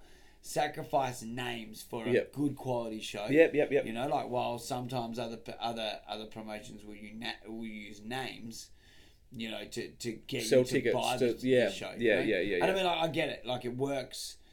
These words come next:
Speaker 1: it works both ways. But in, in Muay Thai, I think it's very much, it's very much a fighter's sport. You know,
Speaker 2: It
Speaker 1: like,
Speaker 2: is.
Speaker 1: like, if you're in the sport, you know, like, because it isn't, it isn't very widespread yet. Like, it's slowly getting there, but
Speaker 2: Yep.
Speaker 1: like,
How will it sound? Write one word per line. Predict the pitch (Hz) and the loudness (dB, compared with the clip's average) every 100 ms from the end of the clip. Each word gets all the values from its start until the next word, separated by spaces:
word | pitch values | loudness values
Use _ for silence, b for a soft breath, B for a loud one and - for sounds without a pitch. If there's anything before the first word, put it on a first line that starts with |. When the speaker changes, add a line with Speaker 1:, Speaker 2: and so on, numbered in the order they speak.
| b b - | b b -6
Speaker 1:
it | |
works | 135 143 131 - | -2 -2 -2 -4
both | 123 117 - | -6 -6 0
ways. | 143 135 117 | 0 2 0
But | 123 113 | -4 -6
in, | 117 123 120 110 127 | -6 -6 -6 -10 -6
in | 143 143 | -4 0
Muay | 165 180 | 2 2
Thai, | 175 127 113 | 2 0 -2
I | |
think | 120 131 | -4 -8
it's | 123 | -8
very | - 147 151 | -6 -4 -2
much, | 131 117 - | -4 -4 -8
it's | 117 117 | -12 -4
very | 185 | -2
much | 196 175 160 | 0 -2 -4
a | |
fighter's | - 110 117 110 | -4 -4 -2 -6
sport. | - - 107 - | -10 -12 -12 -12
You | 107 | -6
know, | 110 | 2
Speaker 2:
It | 135 | 4
Speaker 1:
like, | 117 | 4
Speaker 2:
is. | |
Speaker 1:
like, | 120 117 | 2 -4
if | 120 | -4
you're | 131 | -4
in | 139 156 | -4 -4
the | 135 | -6
sport, | - 120 120 107 - b b b b - | -6 -6 -6 -6 -12 b b b b -8
you | 120 | -6
know, | 117 | -4
like, | 110 123 | -4 -6
because | 120 127 | -4 -4
it | 135 | -2
isn't, | 147 139 135 - - - | -2 -2 -6 -10 -16 -8
it | 123 | -4
isn't | 135 151 151 | -2 -2 -2
very | 123 110 | -4 -4
widespread | 117 104 101 - - 104 104 | -6 -6 -8 -12 -10 -10 -8
yet. | 104 107 | -10 -8
Like, | 107 | -10
it's | - | -10
slowly | - 160 170 165 | -4 0 2 2
getting | 165 170 | 0 0
there, | 180 175 | -2 0
but | 139 | 4
Speaker 2:
Yep. | 147 | 4
Speaker 1:
like, | 123 113 - | 4 -4 -8